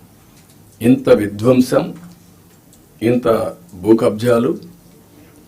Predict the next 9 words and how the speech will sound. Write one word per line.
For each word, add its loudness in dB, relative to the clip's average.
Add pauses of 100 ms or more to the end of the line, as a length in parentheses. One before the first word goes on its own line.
(140)
ఇంత 4 (160)
ట్వంటీ 0 (400)
టూ 0 (200)
ఏ 0 (160)
మిస్యూజ్ -2
చేయడం 0 (480)
ఎప్పుడూ -2 (100)
నేను -2
చూడలేదు. -8